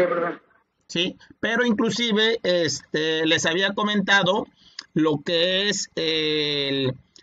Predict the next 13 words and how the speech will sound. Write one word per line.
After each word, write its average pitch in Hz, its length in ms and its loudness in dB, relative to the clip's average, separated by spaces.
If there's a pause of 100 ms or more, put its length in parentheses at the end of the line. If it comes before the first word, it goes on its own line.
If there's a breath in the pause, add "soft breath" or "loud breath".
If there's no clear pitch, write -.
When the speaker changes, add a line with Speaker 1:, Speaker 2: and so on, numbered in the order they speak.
Speaker 2:
la 143 140 2
actividad 160 600 0
de, 151 680 0
eh, 139 280 -2
la 143 160 0
definición 151 580 0
del 185 180 4
organigrama, 170 840 2
la 127 140 2
definición 135 680 0
de 165 80 0
los 147 200 0
perfiles 170 680 0